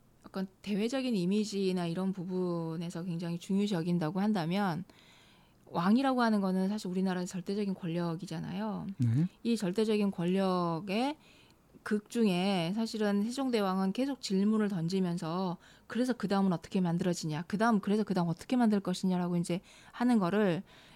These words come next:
Speaker 1: 여기에서 그 신미대사와 그리고 이제 그 함께 연구하고 있는 스님들이 있었거든요.
Speaker 2: 음.
Speaker 1: 그 스님들이 이제 그거를 막 해내는 그런 과정들이 나오거든요.
Speaker 2: 음.
Speaker 1: 그런 걸로 보면 그냥 그 결과론적으로 보면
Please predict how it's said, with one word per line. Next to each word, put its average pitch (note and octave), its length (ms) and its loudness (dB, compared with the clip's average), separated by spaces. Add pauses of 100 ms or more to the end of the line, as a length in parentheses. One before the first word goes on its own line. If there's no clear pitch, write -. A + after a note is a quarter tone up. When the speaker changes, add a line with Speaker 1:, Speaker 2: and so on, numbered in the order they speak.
(100)
Speaker 1:
여기에서 G3+ 460 2
그 F#3+ 160 -2
신미대사와 G#3 1120 0
그리고 F3+ 280 -2
이제 E3+ 160 -4
그 E3+ 280 -4
함께 A3 440 -2
연구하고 E3+ 460 -2
있는 F3 300 -2 (300)
스님들이 C#4 440 -2
있었거든요. F#3 560 -8 (160)
Speaker 2:
음. C3 160 4
Speaker 1:
그 G3 140 2
스님들이 C#4+ 380 -2
이제 G3 100 -2
그거를 F#3+ 320 -4
막 A3+ 240 0
해내는 C4+ 380 -2
그런 F3+ 200 -2
과정들이 F3+ 500 -2
나오거든요. E3+ 800 -4
Speaker 2:
음. G#2+ 280 0 (180)
Speaker 1:
그런 B3 260 4
걸로 A#3+ 240 6
보면 G3 520 4 (320)
그냥 G#3 500 4
그 F3 300 -2
결과론적으로 A3+ 800 2
보면 F#3+ 440 0